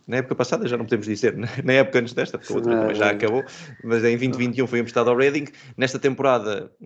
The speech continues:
Speaker 1: acabou por, acabou por ficar pelo, pelo Porto B e pode agora voltar a ser emprestado pelo, pelo Futebol Clube do Porto.
Speaker 2: É verdade,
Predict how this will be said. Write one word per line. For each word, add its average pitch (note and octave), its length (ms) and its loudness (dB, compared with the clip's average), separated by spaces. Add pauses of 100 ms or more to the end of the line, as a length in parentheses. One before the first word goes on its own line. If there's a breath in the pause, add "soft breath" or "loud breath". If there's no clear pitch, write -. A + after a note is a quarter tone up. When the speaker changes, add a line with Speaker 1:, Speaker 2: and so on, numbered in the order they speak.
Speaker 1:
acabou A2+ 340 -4
por, G#2+ 260 -6 (200)
acabou A#2+ 220 2
por - 100 -12
ficar A2+ 340 0
pelo, G#2+ 360 -4
pelo A#2 180 -4
Porto B2 280 -2
B D3+ 240 2 (220 loud breath)
e D3+ 60 0
pode C#3+ 240 4
agora B2+ 340 2
voltar A#2 320 -2
a - 20 -4
ser A2+ 140 -6
emprestado A#2 400 -4
pelo, F#2+ 360 -6
pelo - 140 -10
Futebol G2+ 180 -2
Clube G2+ 180 -6
do - 40 -20
Porto. - 260 -8 (1800 loud breath)
Speaker 2:
É E4 60 4
verdade, B2 500 6